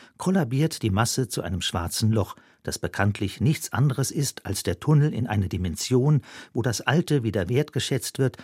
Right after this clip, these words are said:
die Tradition, das Abendland. Das schwarze Loch ist eine Art Tapetentür in die Zeit, bevor die Moderne aufs Gleis gesetzt wurde. Das war Ende des achtzehnten Jahrhunderts.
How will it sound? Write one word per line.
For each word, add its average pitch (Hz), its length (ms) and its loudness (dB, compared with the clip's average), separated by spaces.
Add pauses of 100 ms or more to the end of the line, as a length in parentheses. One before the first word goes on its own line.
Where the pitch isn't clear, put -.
(120)
die 85 80 -6
Tradition, 123 720 0 (100)
das - 240 -8
Abendland. 98 680 -4 (800)
Das 117 140 2
schwarze 170 400 2
Loch 147 300 0
ist - 240 -6
eine 120 260 0
Art - 240 -4
Tapetentür 127 800 0
in 104 100 -2
die 95 140 -2
Zeit, 120 480 0 (180)
bevor 175 320 2
die 175 100 0
Moderne 127 500 2
aufs - 180 -8
Gleis 135 360 -2
gesetzt 85 440 -6
wurde. 67 300 -8 (340)
Das 101 220 0
war 101 200 -2
Ende 127 260 4
des 98 180 -6
achtzehnten - 440 -4
Jahrhunderts. - 640 -2